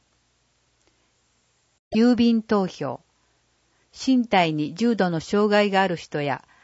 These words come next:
介護保険の要介護五の認定を受けている人で、郵便投票証明書を持っている人が郵便による投票を希望するときは、五日水曜日必着までに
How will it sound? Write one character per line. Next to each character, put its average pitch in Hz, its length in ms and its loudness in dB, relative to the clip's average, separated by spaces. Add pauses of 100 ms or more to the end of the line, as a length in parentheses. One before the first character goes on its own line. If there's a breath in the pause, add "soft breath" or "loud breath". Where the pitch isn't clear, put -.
介 240 240 -2
護 233 160 2
保 254 100 -4
険 190 300 -4
の 143 220 -6 (240 soft breath)
要 254 240 2
介 240 280 0
護 165 140 -2
五 202 180 0
の 180 140 -2
認 214 220 -2
定 240 260 2
を 233 60 2
受 240 200 -2
け - 60 -18
て 175 80 -10
い 165 120 -8
る 160 60 -8
人 - 260 -12
で、 139 200 -6 (300 soft breath)
郵 226 220 -2
便 240 260 -2
投 240 260 2
票 233 240 -2
証 226 260 -4
明 226 200 -4
書 175 260 -4
を 156 60 -6
持 175 100 -4
っ 190 80 -10
て - 140 -10
い 160 100 -10
る 156 80 -12
人 139 240 -12
が 135 180 -2 (180)
郵 226 220 -2
便 220 240 -2
に 220 100 -2
よ 214 120 -2
る 208 80 -8
投 214 240 -4
票 208 260 -6
を 202 100 -4
希 202 180 -14
望 202 160 -6
す 196 140 -14
る 180 80 -10
と 185 140 -12
き - 160 -14
は、 139 180 -4 (520)
五 - 240 -16
日 - 320 0
水 214 360 -4
曜 214 200 2
日 143 160 -8
必 - 280 -16
着 151 380 -10 (400 soft breath)
ま 202 140 -2
で 175 160 -4
に 143 220 -6